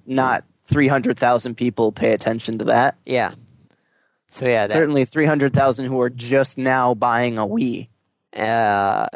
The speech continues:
Speaker 2: Xbox three sixty didn't even break two hundred thousand. That was at a hundred and seventy-five thousand. P S three, a hundred thirty-one. P S two, hundred seventeen thousand. And a hundred thousand people bought the P S P.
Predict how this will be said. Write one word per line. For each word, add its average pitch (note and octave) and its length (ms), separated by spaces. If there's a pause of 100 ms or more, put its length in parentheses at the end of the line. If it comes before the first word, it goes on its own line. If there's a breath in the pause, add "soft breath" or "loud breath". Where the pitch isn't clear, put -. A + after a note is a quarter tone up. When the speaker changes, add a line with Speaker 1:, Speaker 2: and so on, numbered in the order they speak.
(260)
Speaker 2:
Xbox D3 480
three D3+ 140
sixty C#3+ 380
didn't C3 200
even B2+ 180
break B2 260
two D3 220
hundred B2 260
thousand. G2+ 420
That A2+ 100
was A2 100
at A2+ 100
a G#2+ 60
hundred A#2+ 200
and G#2+ 100
seventy-five G#2+ 560
thousand. G2 460
P A#2+ 140
S G#2 120
three, A#2+ 180
a G#2+ 60
hundred A2 240
thirty-one. A2 440
P A2 140
S G2+ 160
two, A#2 160
hundred G#2+ 640
seventeen - 960
thousand. A2 380
And A#2 60
a - 20
hundred D#3 240
thousand C3 300
people B2 240
bought A2+ 200
the - 80
P A2+ 160
S G2+ 140
P. A#2 320